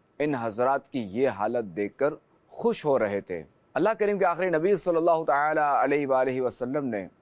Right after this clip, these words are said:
جب یہ صورتحال دیکھی تو غیب کی خبر دیتے ہوئے ارشاد فرمایا، "اللہ کریم کی قسم، سورج غروب ہونے سے پہلے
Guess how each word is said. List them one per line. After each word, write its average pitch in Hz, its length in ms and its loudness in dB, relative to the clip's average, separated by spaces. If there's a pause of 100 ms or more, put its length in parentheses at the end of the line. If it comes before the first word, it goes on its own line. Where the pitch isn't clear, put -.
جب 127 200 0
یہ 135 220 0
صورتحال 117 680 -6
دیکھی 113 480 -6
تو 110 120 -6
غیب 123 360 0
کی 135 100 -4
خبر 131 320 -2
دیتے 113 320 -4
ہوئے 110 160 -4
ارشاد 98 400 -8
فرمایا، 107 400 -2 (200)
"اللہ 175 340 2
کریم 165 260 2
کی 170 120 0
قسم، 151 460 -2 (180)
سورج 151 540 0
غروب 131 460 0
ہونے 131 340 -4
سے 127 160 -4
پہلے 127 580 0